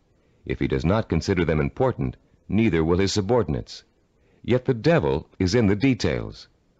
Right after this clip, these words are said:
It is hard and monotonous to pay attention to seemingly minor matters. In my work,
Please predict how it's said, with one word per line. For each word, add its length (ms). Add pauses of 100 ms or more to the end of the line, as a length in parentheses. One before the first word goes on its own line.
(100)
It 140
is 120
hard 540
and 100
monotonous 680
to 140
pay 200
attention 500
to 200
seemingly 540
minor 400
matters. 520 (640)
In 140
my 240
work, 420